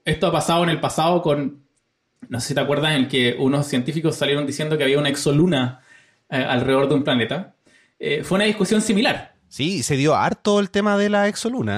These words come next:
Speaker 2: ¿eh? Salió por
Speaker 1: Justamente.
Speaker 2: todos lados.
Speaker 1: Y también era como un, una bajada de brillo muy chiquitita que la gente pensaba que podía ser, eh, evidencia de esta exoluna.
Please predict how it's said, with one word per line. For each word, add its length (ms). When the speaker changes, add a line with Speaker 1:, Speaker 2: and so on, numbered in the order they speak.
Speaker 2:
¿eh? 40
Salió 60
por 120
Speaker 1:
Justamente. 260
Speaker 2:
todos 180
lados. 460
Speaker 1:
Y 40
también 280
era 120
como 360
un, 260
una 220
bajada 400
de 100
brillo 320
muy 160
chiquitita 640
que 300
la 80
gente 260
pensaba 360
que 100
podía 260
ser, 400
eh, 180
evidencia 520
de 80
esta 200
exoluna. 540